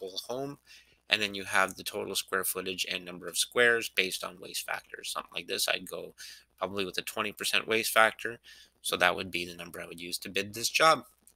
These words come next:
Okay, I hope this was helpful. Uh, like I said, if you want, uh, a demo on how to use this roof measurement tool, there's a button underneath this video. Book a demo with me,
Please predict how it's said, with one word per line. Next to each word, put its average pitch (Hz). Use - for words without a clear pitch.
Okay, 135
I 98
hope 95
this -
was 98
helpful. 165
Uh, 95
like 101
I 104
said, 143
if -
you 107
want, 101
uh, 95
a 98
demo 113
on 98
how 95
to -
use 104
this 104
roof 107
measurement 107
tool, 147
there's 95
a 98
button 107
underneath 107
this 98
video. 127
Book 120
a 110
demo 120
with 120
me, 127